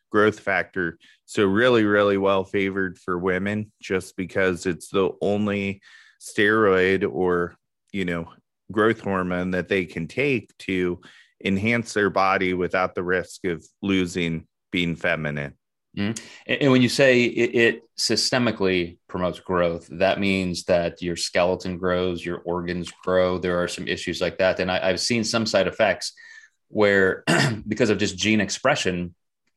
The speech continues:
Speaker 2: things are not linear. And so some severe bone deformities and some, some organ hypertrophy that was catastrophic. <coughs>
Speaker 1: And that's in higher dosages, I should say, as well.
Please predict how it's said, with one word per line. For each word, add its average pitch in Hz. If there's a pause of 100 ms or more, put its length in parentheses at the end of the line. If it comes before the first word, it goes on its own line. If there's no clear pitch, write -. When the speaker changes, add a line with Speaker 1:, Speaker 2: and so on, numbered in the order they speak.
(220)
Speaker 2:
things 110
are 104
not 104
linear. 95 (380)
And 101
so 104
some 101
severe 107
bone 101
deformities 107
and 98
some, 90
some 92
organ 101
hypertrophy 98
that 98
was 98
catastrophic. - (680)
<coughs> - (880)
Speaker 1:
And 143
that's 165
in 151
higher 113
dosages, 104
I 107
should 101
say, 107
as 95
well. 101